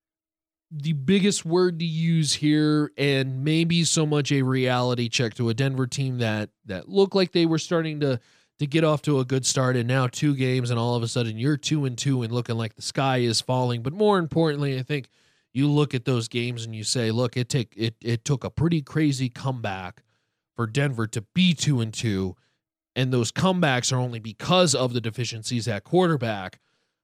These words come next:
I mean, certain plays break certain ways, but you can look at this team and almost at oh and four.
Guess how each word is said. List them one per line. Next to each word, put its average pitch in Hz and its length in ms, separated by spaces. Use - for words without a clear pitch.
I - 40
mean, 117 240
certain 175 440
plays 131 380
break 135 320
certain 113 420
ways, 127 380
but 113 160
you 170 80
can 135 120
look 117 120
at 101 180
this 107 200
team 123 180
and 95 100
almost 98 360
at 87 80
oh 92 160
and 80 100
four. 80 320